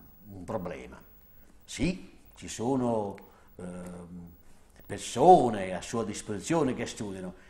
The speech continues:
però non si può fare politica soltanto così in maniera eccessivamente personale. E poi, anche qui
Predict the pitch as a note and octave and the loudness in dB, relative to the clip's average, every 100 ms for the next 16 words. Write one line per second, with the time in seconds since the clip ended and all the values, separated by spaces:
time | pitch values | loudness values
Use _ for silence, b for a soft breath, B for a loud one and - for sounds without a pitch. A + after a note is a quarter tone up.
0 | B B B - E3 E3+ C#3+ D#3 F3 - | B B B -2 4 6 6 2 0 -2
1 | G#2+ G2+ - F#2+ E2+ F2 - G#2 G#2 F#2+ | -2 -2 0 0 0 -4 -8 -6 -6 -6
2 | G2 G2+ G2 G#2 F#2+ - G#2 G2+ F#2+ G2 | -8 -8 -6 -8 -6 -2 -2 -4 -6 -8
3 | G2 - - - - - - - - B | -10 -14 -20 -20 -20 -20 -20 -20 -20 B
4 | B B - A2 B2+ B2 A2 A2+ B2 A2+ | B B -6 -4 0 0 0 0 0 2
5 | A2 - A#2 - B2+ - C3 A#2+ B2 A2+ | 0 -4 -8 -6 -4 -2 0 2 0 -2
6 | - A2 A2+ - A2+ G2+ F#2 D#3 - F#3+ | -2 -2 -2 -4 -4 -2 0 0 4 8
7 | C3+ A2 G#2+ A#2+ - B B B B B | 8 6 2 -4 -10 B B B B B
8 | B - - - D#3 D3+ D#3+ - A#2 - | B -18 -18 -4 -2 0 -2 -2 -6 -6